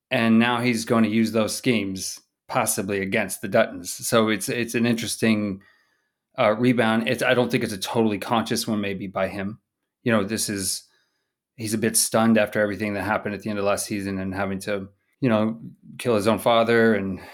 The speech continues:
you know, and try to go back to the Duttons and try to be what they need him to be. And, um, I think he's in a weird, like, state, you know, half alive, half, half just numb.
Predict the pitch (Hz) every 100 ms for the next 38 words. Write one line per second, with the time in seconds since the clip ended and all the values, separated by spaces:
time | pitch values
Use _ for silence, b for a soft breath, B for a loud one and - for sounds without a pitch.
0 | B B - 113 98 95 95 113 101 98
1 | 98 98 107 104 113 113 123 110 107 101
2 | 92 - 95 95 98 98 95 - 104 107
3 | 107 113 113 113 98 110 107 101 95 92
4 | - - 113 98 98 104 101 120 113 104
5 | 104 95 92 104 110 110 104 95 - _
6 | _ - 95 - - - - - 123 117
7 | - - - 113 101 104 117 - 107 98
8 | 98 92 95 92 - - _ _ - 107
9 | 95 - _ _ _ _ 117 98 - 107
10 | 98 98 98